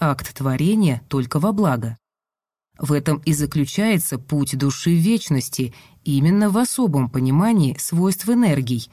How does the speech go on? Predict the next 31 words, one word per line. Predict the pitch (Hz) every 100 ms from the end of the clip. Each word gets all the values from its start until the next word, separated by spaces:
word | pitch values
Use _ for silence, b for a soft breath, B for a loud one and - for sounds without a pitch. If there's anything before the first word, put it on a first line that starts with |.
| b b -
с | -
помощью | 147 135 135 -
которых | 147 135 240 214 160
осуществляется | 156 - 139 147 139 156 151 147 143 156
осознанное | 151 143 202 202 160 131 123 120
воздействие | 135 143 208 240 - 143 127 B B B
и | 233
влияние | 240 262 190 147 151 185
на | 156 135
все, | - 151 190
сотворенное | - 165 135 131 135 139 135
Создателем | 147 139 135 147 - 214 220
во | 123 123
Вселенной. | 120 156 160 165 139 123 117 - _ _ _ _ _ _ _ _ _ _ _ _
От | 156 151
того, | - 156 160 233 240
как | - 180 226 170
мы | 147
себя | - 139 139
проявим, | 139 151 156 233 214 180 170
имея | 180 190 180 147
статус | - 170 151 160 151
Дитя | 156 165 147 127
Божьего, | 127 143 165 208 226 240 b b -
зависит | 143 147 208 254 302 -
и | 233
наше | 220 214 240
будущее | 214 190 175 175 208 185
восхождение | 185 226 202 170 175 170 170
ко | 208
Творцу, | 208 214 277 - - 127